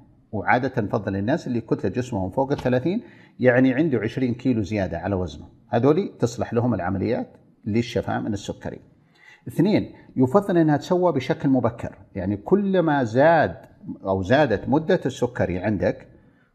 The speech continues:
كلما قلت نسبة الشفاء، وكلما بدأت تستخدم الأنسولين. طبعًا هذا لا يعني أنك ما تستخدم أنسولين، استخدم الأنسولين، لأن الأنسولين يعني إنه ضرورة بالنسبة لك لما تبدأ فيه، لكن هذا يدل أن البنكرياس بدأت عندك ما تشتغل بشكل جيد.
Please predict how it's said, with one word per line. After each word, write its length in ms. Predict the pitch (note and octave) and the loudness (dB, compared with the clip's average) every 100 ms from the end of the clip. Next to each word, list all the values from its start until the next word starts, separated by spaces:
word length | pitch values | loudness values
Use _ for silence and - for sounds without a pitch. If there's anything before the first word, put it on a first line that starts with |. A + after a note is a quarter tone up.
| - | -2
كلما 340 | B2+ B2+ C3 | 2 4 2
قلت 440 | B2 C3+ A#2+ G#2 | 0 0 0 0
نسبة 280 | G#2 G2 G2 - | -4 -4 -4 -6
الشفاء، 460 | F2+ E2+ - - - _ _ _ - | -8 -8 -8 -12 -20 _ _ _ -4
وكلما 600 | G#2+ - D3 E3 F#3+ F3+ | -4 2 4 6 6 6
بدأت 440 | C3 B2+ E3 - | 4 6 4 2
تستخدم 480 | A#2 - E3 - C3+ | -8 0 0 2 0
الأنسولين. 440 | C3 B2+ D3+ D3 | 2 0 0 0
طبعًا 300 | E2+ F2+ F#2 | 0 0 2
هذا 180 | A2+ E3+ | 2 4
لا 60 | E3+ | 6
يعني 180 | D#3+ D3 | 6 2
أنك 140 | C3 | 0
ما 60 | C3+ | -4
تستخدم 340 | - B2+ A#2 | -2 -4 0
أنسولين، 300 | A#2 C3+ A2 | 0 0 -4
استخدم 280 | - B2 A#2+ | -2 -2 0
الأنسولين، 360 | A#2 A2+ D3 - | -2 0 -2 0
لأن 80 | |
الأنسولين 460 | G2+ F#2+ C3 C3+ A#2 | -2 -2 0 2 0
يعني 260 | G#2+ G2+ G#2+ | 0 0 -2
إنه 120 | G#2+ | 0
ضرورة 320 | G#2+ B2+ A2 | 4 4 4
بالنسبة 420 | F#2 F2 - F2 | 0 -6 -4 -4
لك 160 | D#2+ F2+ | -4 -6
لما 160 | - F#2 | -8 -8
تبدأ 400 | F#2 - G#2+ G2+ | -4 -2 -2 -4
فيه، 280 | - B2 A3 - - - _ | -2 -4 -6 -14 -20 -20 _
لكن 280 | - G#2+ B2 | -2 0 2
هذا 160 | C#3+ E3+ | 4 4
يدل 280 | C#3 F#3+ E3+ | 6 6 6
أن 100 | D3 | 2
البنكرياس 640 | B2+ C#3 C3 C#3+ F3 - | 2 0 0 0 -2 -2
بدأت 300 | C#3+ D3+ C#3+ | 0 2 0
عندك 380 | C3+ D#3+ D#3 A2 | -2 -2 -4 -4
ما 320 | G#2 A#2+ E3 | -2 2 2
تشتغل 460 | - B2 - C3+ C3 | 0 -4 -4 -2 -2
بشكل 300 | - B2 A#2 | -2 -2 2
جيد. 280 | A#2 E2+ | 2 0